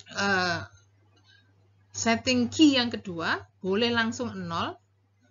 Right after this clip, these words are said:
ya, anggap Q satu sama dengan nol langsung, atau, eh, pakai perintah if, ya,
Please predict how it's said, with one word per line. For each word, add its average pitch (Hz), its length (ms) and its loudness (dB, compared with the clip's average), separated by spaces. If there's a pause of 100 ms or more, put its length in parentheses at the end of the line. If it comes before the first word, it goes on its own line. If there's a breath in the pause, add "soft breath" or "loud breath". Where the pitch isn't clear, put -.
(280)
ya, 202 320 -10 (400)
anggap 214 400 0
Q 226 160 -2
satu 202 400 -2
sama 220 320 0
dengan 185 240 -6
nol 175 160 -4
langsung, 175 480 -6 (800 loud breath)
atau, 277 640 2 (480)
eh, 175 160 -14
pakai 208 400 -4
perintah 196 480 -6
if, - 480 -6
ya, 190 240 -8